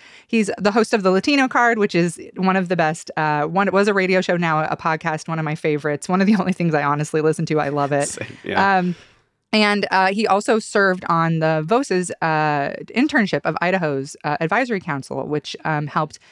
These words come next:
Speaker 1: get Latino reporters support and jobs and internships and stuff. So just did so much. But also, I want people to know, like, if you,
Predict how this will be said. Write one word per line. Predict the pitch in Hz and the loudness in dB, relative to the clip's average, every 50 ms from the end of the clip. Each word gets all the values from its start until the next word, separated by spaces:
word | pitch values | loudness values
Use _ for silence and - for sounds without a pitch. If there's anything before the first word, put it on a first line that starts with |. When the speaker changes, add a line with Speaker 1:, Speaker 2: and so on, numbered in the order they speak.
| _ _ _ | _ _ _
Speaker 1:
get | - 180 165 - - - - | -2 -2 -2 -2 -6 -6 -4
Latino | 175 175 - - 202 180 175 160 | -4 -4 -2 -2 0 0 2 2
reporters | 156 160 160 - - 160 156 151 151 147 147 - | 2 0 0 0 0 0 0 2 0 0 -2 -4
support | - - 165 - - 254 247 226 220 202 - | -6 -10 -6 0 2 2 4 4 2 0 0
and | - 160 156 151 | -2 -4 -2 0
jobs | 196 190 196 190 180 175 170 160 - - | 0 2 4 4 4 2 0 -4 -6 -4
and | 160 156 151 147 147 139 135 139 - - | -2 -2 0 0 0 -2 -4 -6 -4 -2
internships | 180 202 196 - 196 185 175 - 175 165 - | 0 0 0 0 -2 -2 0 0 -2 -2 -2
and | 165 165 - | -4 -6 -4
stuff. | - 156 147 - - | -4 -4 -4 -4 -4
So | - 147 139 135 135 - - - - - - - _ - | -4 -2 -2 -2 -4 -6 -12 -20 -20 -20 -20 -20 _ -4
just | - 330 - - | -2 -2 0 0
did | 302 240 - | -2 -2 -4
so | - - - 277 240 240 247 | -6 -2 0 2 4 4 4
much. | 233 233 214 190 - - | 4 2 2 0 0 -2
But | 220 - - | -4 -2 2
also, | - 254 370 381 - 302 - | 2 2 4 4 2 2 2
I | - 240 | 0 0
want | 247 254 262 247 269 | 0 0 0 0 0
people | 311 277 302 | 0 0 2
to | 294 | 2
know, | 285 277 254 | 2 4 4
like, | 233 226 - | 4 2 2
if | 226 208 226 | 0 0 0
you, | 226 220 - | 0 0 0